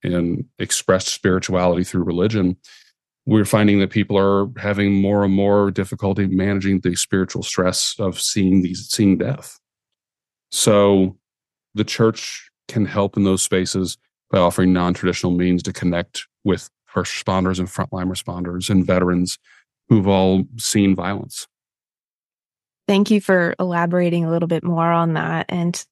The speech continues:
Speaker 2: also thank you for that specific ministry that you and, and Bishop Diane are, are working together on, um, along with the community that you've already started to cultivate.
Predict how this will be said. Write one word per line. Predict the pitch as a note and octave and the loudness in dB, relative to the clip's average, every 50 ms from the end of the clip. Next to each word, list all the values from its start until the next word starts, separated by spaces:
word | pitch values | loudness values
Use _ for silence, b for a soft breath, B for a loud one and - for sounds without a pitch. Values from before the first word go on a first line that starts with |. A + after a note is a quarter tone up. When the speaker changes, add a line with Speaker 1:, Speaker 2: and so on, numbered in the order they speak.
| _ - | _ -6
Speaker 2:
also | F#3 G#3+ - - D#4+ | -4 -4 -2 -2 -2
thank | B3+ - G#3+ A3+ - | 0 0 2 2 2
you | D#4 C#4+ | 2 2
for | - A#3+ | 2 0
that | G#3+ G#3+ F#3 - | 0 2 0 -2
specific | - - - F#3+ - G3+ F3 G3 F#3 - | -2 -2 -2 0 0 0 0 0 0 0
ministry | F3 E3+ E3+ G#3 A3+ A3 - - F3+ F3 E3+ E3+ | 0 0 2 2 2 0 0 0 0 0 0 0
that | E3+ E3+ D#3+ D#3 - - | 0 0 0 0 -2 -2
you | F3+ F3 F3 F3 F3+ | 0 0 2 2 2
and, | F3+ E3 D#3+ D#3+ D#3 F3+ F3 b b b b b b | 2 2 2 0 0 -2 -4 b b b b b b
and | - F#3 F3+ | 0 2 2
Bishop | F3 F3 - G3+ F3+ | 2 2 2 0 0
Diane | - F3 E3+ E3 D#3+ D#3+ E3+ F3 F3+ F#3 | 2 2 2 2 2 2 2 2 2 2
are, | F3 E3+ E3 E3+ F3 - _ _ _ F3+ | 2 2 0 -2 -4 -6 _ _ _ -4
are | F3 E3+ | -4 -2
working | E3+ F3+ F3 E3+ - F3+ F3 E3 | 0 0 -2 -2 0 -2 -2 -2
together | - - - E3 E3+ E3+ F#3+ F#3+ F3+ | -2 -4 -4 -2 0 2 2 2 2
on, | F3 F3 E3+ E3+ E3+ E3+ E3+ - - | 2 0 0 0 0 0 -2 -2 -4
um, | F#3 F3 E3+ E3 E3 E3+ E3+ F3 _ _ - | -4 -4 -4 -4 -4 -6 -8 -10 _ _ -2
along | F#3 F#3 F#3 G3 A#3 C4+ | 0 2 4 4 4 4
with | B3 - | 2 2
the | - F3 | 0 -2
community | - - F#3+ F#3+ G#3 C4+ E4+ E4+ B3 A3 | 0 2 4 4 4 4 4 4 2 2
that | E3+ D#3 | 2 2
you've | F3+ E3+ F3 | 2 2 0
already | F3 E3+ F3 F3+ | 2 2 0 0
started | - - F3+ E3+ E3+ E3 | 0 0 0 0 0 0
to | - E3+ | 0 -2
cultivate. | - - F#3+ A3 - G#3+ E3+ - F2+ G2+ - - B | -2 0 0 2 2 2 2 2 2 0 -2 -4 B